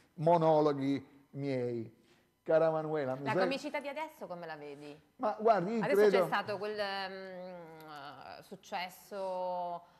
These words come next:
Speaker 2: targato hashtag lol, che un po' ha rimescolato le carte in regola per i comici. Cosa ne pensi?
Speaker 1: Non ne penso. Io penso, <laughs> io penso che ognuno faccia il proprio lavoro.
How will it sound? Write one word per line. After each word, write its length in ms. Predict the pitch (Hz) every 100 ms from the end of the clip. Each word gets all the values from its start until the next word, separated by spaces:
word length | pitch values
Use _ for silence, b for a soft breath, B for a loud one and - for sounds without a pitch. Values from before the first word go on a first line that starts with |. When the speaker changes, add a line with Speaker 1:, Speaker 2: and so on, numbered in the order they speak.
| B - -
Speaker 2:
targato 580 | 196 190 208 190 196
hashtag 640 | 185 185 185 - 180 175 180
lol, 720 | 180 170 180 170 175 170 170
che 120 | 180
un 200 | 175 175
po' 100 | -
ha 480 | 185 180 175 170 165
rimescolato 720 | 175 190 196 - 202 196 196
le 120 | 185 180
carte 300 | 196 190 202
in 80 |
regola 420 | 185 185 180 180 180
per 120 | 190
i 80 | 185
comici. 600 | 185 185 185 185 - 196
Cosa 240 | 247 302
ne 100 | 247
pensi? 640 | 185 151 147 165 - 160 - _ _ _ -
Speaker 1:
Non 220 | 202 196
ne 120 | 170
penso. 640 | 85 76 - - 95 95 110
Io 200 | 143 147
penso, 480 | 151 160 - 170 123 -
<laughs> 120 | -
io 200 | 165 170
penso 460 | 160 160 156 - 156
che 120 | 160
ognuno 520 | 156 170 170 190 170
faccia 380 | 135 160 147 151
il 120 | 147
proprio 440 | 131 160 151 143 139
lavoro. 640 | 170 202 214 196 143